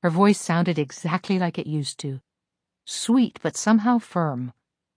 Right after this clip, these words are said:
"It's me," I said. "Hi." The way she warmed up in that moment made me hopeful that I might be able to put my life back together the way it should have always been.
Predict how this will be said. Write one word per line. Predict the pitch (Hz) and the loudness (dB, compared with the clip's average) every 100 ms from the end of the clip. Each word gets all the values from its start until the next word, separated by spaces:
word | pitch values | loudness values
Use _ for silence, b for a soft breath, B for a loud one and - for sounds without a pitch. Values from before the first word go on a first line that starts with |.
| _ _ _ _ _ _ - | _ _ _ _ _ _ -12
"It's | 156 - | -8 4
me," | 190 196 185 | 8 8 6
I | 151 | 2
said. | 135 123 107 _ _ _ _ _ _ _ _ _ _ | -4 -12 -14 _ _ _ _ _ _ _ _ _ _
"Hi." | - 285 370 190 127 _ _ _ _ _ _ _ _ _ _ - | 4 8 8 6 0 _ _ _ _ _ _ _ _ _ _ 2
The | 226 | 6
way | 214 320 | 8 8
she | - | 8
warmed | 277 202 233 214 | 6 8 10 10
up | 196 185 | 8 4
in | 165 | 2
that | 156 | 2
moment | 160 160 156 160 | 0 0 0 0
made | 180 214 | 4 8
me | 233 | 8
hopeful | 220 240 247 - 175 | 8 4 2 0 0
that | 165 170 | 4 4
I | 170 | 4
might | 175 208 247 | 4 4 2
be | - 196 | 0 0
able | 185 185 | 0 -2
to | |
put | 175 196 | -4 -4
my | 175 170 | 0 2
life | 175 170 - | 2 0 -2
back | 160 143 | -6 -4
together | 156 156 151 | -4 -4 -4
the | 156 | -2
way | 156 165 | 0 0
it | 165 - | -2 -6
should | - 208 | -2 0
have | 185 175 - | 0 -2 0
always | 190 190 185 175 160 | 2 2 2 0 -2
been. | 156 180 156 135 | -2 -2 -2 -6